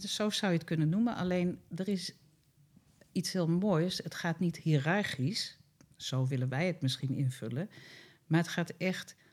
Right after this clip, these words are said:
op kracht. Dus die paarden weten van elkaar,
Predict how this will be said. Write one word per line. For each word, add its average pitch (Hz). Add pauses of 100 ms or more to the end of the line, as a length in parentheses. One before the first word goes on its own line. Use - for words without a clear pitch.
(140)
op -
kracht. -
Dus 160 (460)
die 156
paarden 170
weten 208
van 143
elkaar, 131